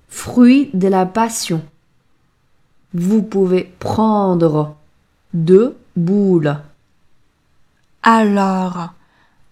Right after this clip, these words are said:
Speaker 2: un sorbet, cassis, fruit de la passion.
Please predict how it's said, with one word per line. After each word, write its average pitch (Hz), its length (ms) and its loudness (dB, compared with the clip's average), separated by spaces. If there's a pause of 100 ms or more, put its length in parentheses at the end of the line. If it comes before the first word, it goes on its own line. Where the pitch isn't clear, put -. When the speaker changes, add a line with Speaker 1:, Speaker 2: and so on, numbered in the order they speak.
(140)
Speaker 2:
un 190 340 -2 (320)
sorbet, 190 960 -4 (640)
cassis, 214 880 -6 (640)
fruit 214 760 -4 (420)
de 190 400 0
la 180 220 -4 (260)
passion. 220 720 -6